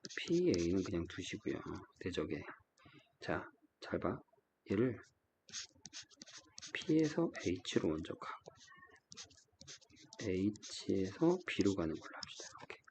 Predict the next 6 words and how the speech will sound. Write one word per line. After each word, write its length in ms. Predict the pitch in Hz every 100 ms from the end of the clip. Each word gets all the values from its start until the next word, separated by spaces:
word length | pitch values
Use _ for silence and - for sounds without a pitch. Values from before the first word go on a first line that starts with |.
| _ _ _ _ _ _ _ _ _ _ _ -
갔다 300 | - - 123
가는 200 | 92 80
걸로. 180 | - - - _ _ _ _ -
그래서 200 | 110 107
얘를 260 | 92 104 95
분배하면 800 | - 98 110 143 90 78 92